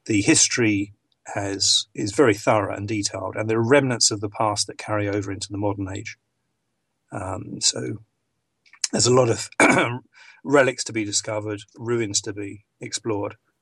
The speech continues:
uh, secrets to be discovered as well. Uh, and that all adds to the growing mythos of the, of the world.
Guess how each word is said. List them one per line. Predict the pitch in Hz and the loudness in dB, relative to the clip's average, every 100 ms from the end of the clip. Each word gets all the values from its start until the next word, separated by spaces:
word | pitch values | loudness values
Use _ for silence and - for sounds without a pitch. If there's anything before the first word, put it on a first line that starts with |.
| _ _ - | _ _ -14
uh, | 104 101 | -12 -8
secrets | 107 - 104 104 - | -6 -6 -6 -8 -10
to | 101 | -8
be | 101 95 | -8 -10
discovered | - - 104 98 92 | -10 -6 -6 -6 -8
as | 95 | -6
well. | 101 101 101 _ _ _ _ _ | -6 -6 -10 _ _ _ _ _
Uh, | - 104 - | -12 -10 -8
and | 107 | -8
that | - | -2
all | 113 107 | 2 4
adds | 107 - | 4 2
to | - 101 | 0 -6
the | 98 | 0
growing | 117 104 98 | 4 4 0
mythos | 101 101 101 - | -4 -6 -6 -6
of | 98 - | -6 -12
the, | 107 98 98 _ - | -12 -12 -16 _ -16
of | 101 | -12
the | 101 | -6
world. | 101 101 - | -4 -4 -8